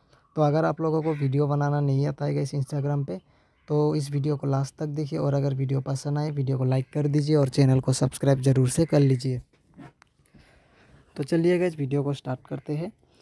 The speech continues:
तो Instagram पे वीडियो बनाने के लिए यहाँ पर सबसे पहले जो है आप लोगों को Instagram एप्लीकेशन को ओपन कर लेना है। ओपन करने के बाद यहाँ पर देख सकते हैं गाइस, यहाँ पर बीच वाला ये, ये जो ऑप्शन है, यहाँ पर प्लस का ऑप्शन, इस प्लस के ऑप्शन पे क्लिक कर देना है।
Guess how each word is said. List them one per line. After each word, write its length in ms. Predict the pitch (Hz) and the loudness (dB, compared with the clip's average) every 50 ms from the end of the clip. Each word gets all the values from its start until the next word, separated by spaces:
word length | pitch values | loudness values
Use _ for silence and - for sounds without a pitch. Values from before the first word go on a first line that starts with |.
| _ _ _ _ - | _ _ _ _ -4
तो 80 | 160 | -2
Instagram 520 | 160 147 - - 170 165 170 175 175 170 156 | -2 -2 -4 -6 -6 -4 -4 -4 -4 -6 -6
पे 120 | - 175 | -6 -8
वीडियो 300 | 151 143 131 131 139 143 139 | -6 -4 -2 0 0 2 2
बनाने 340 | 143 139 143 139 139 139 135 | 0 0 0 0 -2 -2 -2
के 100 | 139 139 | -2 -2
लिए 140 | 139 143 | -2 -2
यहाँ 140 | 139 135 135 | -2 -2 -4
पर 160 | 131 147 143 139 | -6 -6 -10 -8
सबसे 340 | - 147 139 - - 165 151 | -10 -10 -12 -10 -10 -10 -6
पहले 300 | - 156 151 143 147 147 | -4 -4 -2 -2 -2 -2
जो 120 | 139 147 | -2 -2
है 140 | 147 147 151 | -2 -2 -2
आप 180 | 143 135 135 - | -4 -4 -4 -6
लोगों 200 | 139 135 139 135 | -4 -4 -4 -4
को 120 | 147 143 | -4 -4
Instagram 560 | 139 131 - - - 147 139 143 147 143 147 | -4 -4 -6 -8 -8 -6 -4 -4 -4 -2 -4
एप्लीकेशन 520 | 139 135 - 139 135 131 139 131 - 139 135 | -4 -6 -6 -6 -4 -4 -4 -6 -4 -6 -6
को 180 | 127 139 135 | -6 -4 -6
ओपन 280 | 131 127 - 143 143 143 | -6 -6 -6 -6 -6 -4
कर 140 | 135 147 131 | -6 -4 -4
लेना 260 | 143 147 147 147 147 | -2 -2 -2 -2 -2
है। 160 | 151 165 190 196 - _ _ _ _ _ _ _ _ _ _ _ _ _ _ _ _ _ _ _ _ _ _ _ _ _ _ _ _ _ _ _ _ - | -4 -4 -6 -10 -14 _ _ _ _ _ _ _ _ _ _ _ _ _ _ _ _ _ _ _ _ _ _ _ _ _ _ _ _ _ _ _ _ -4
ओपन 280 | 156 143 - 180 180 | -4 -2 0 -2 0
करने 260 | 170 190 185 185 190 | 0 0 0 0 0
के 120 | 180 190 185 | 2 0 0
बाद 180 | 175 180 175 170 | 0 0 -2 -2
यहाँ 120 | 156 143 | -2 -2
पर 160 | 143 - 147 | -2 -4 -4
देख 200 | 143 147 151 147 | -2 -2 -2 -2
सकते 300 | - - 156 151 - - | -4 -8 -10 -8 -6 -6
हैं 80 | 156 151 | -4 -2
गाइस, 160 | 156 160 147 147 | -2 -4 -4 -4
यहाँ 120 | 139 135 | -6 -4
पर 140 | 139 139 135 | -4 -4 -4
बीच 280 | 135 147 151 143 - 156 | -4 -4 -6 -6 -6 -4
वाला 220 | 151 151 151 151 | -2 0 0 0
ये, 220 | 151 151 147 147 147 143 - _ - | 0 0 0 -2 -2 -4 -6 _ -6
ये 180 | 151 151 147 143 | -4 -2 -2 -2
जो 180 | 143 151 143 139 | -2 -2 -2 -2
ऑप्शन 320 | 135 - - - 147 147 | -2 -6 -8 -8 -4 -4
है, 60 | 147 | -2
यहाँ 140 | 143 139 135 | -2 -2 -2
पर 140 | 135 139 143 | -4 -6 -6
प्लस 340 | - - 147 143 143 - - | -6 -4 -4 -4 -4 -4 -8
का 140 | - - 147 | -8 -4 -4
ऑप्शन, 320 | 147 135 - - 143 143 | -4 -4 -6 -6 -6 -6
इस 80 | 143 - | -6 -8
प्लस 320 | - - 147 143 143 - - | -8 -6 -4 -4 -4 -6 -8
के 140 | - 156 | -6 -6
ऑप्शन 340 | 156 147 139 - - 151 143 | -6 -6 -6 -8 -8 -8 -6
पे 100 | - 151 139 | -6 -8 -6
क्लिक 200 | - 147 139 - - | -6 -8 -8 -8 -8
कर 140 | - 147 143 | -8 -8 -4
देना 220 | 143 151 151 151 | -4 -4 -4 -4
है। 140 | 151 156 180 | -4 -6 -8